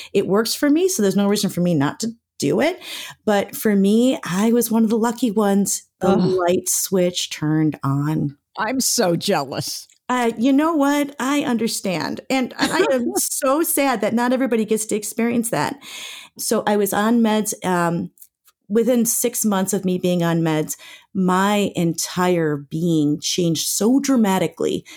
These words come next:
Speaker 1: that each one of my children separately came to me. My son was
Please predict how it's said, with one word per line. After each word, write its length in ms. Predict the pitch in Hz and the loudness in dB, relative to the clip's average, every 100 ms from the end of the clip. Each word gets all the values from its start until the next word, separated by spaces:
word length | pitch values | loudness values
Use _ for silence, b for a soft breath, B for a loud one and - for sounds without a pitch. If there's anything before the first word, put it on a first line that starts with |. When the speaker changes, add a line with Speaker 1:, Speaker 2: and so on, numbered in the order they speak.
| B B | B B
Speaker 1:
that 460 | 190 190 170 156 - | -4 0 2 0 -2
each 260 | 214 233 - | -2 -2 0
one 140 | 220 | 2
of 80 | 214 | 2
my 120 | 185 | 2
children 460 | 165 - 180 175 160 | 0 -2 0 0 -2
separately 720 | - - 139 - - - 139 | -2 -2 -2 -4 -4 0 -2
came 320 | 139 156 147 | 0 -2 -2
to 140 | 143 - | -2 -4
me. 180 | 120 170 | -4 -2
My 160 | 185 170 | 0 -2
son 320 | - 190 196 | 0 0 2
was 400 | 180 170 - | 2 0 -2